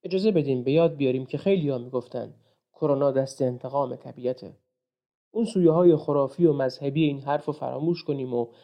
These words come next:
هرچند خود مسئلهٔ محیط زیست، رابطهٔ اون با کرونا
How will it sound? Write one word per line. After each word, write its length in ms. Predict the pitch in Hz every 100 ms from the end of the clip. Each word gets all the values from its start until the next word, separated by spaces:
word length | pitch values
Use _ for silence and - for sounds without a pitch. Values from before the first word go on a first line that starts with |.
| _
هرچند 460 | - 220 220 131 117
خود 220 | - 127
مسئلهٔ 480 | 120 117 120 123 127
محیط 300 | 131 120 120
زیست، 440 | 120 123 110 _ _ _ -
رابطهٔ 380 | 151 160 170
اون 300 | 208 202 190
با 140 | 170 160
کرونا 580 | - 156 151 165 143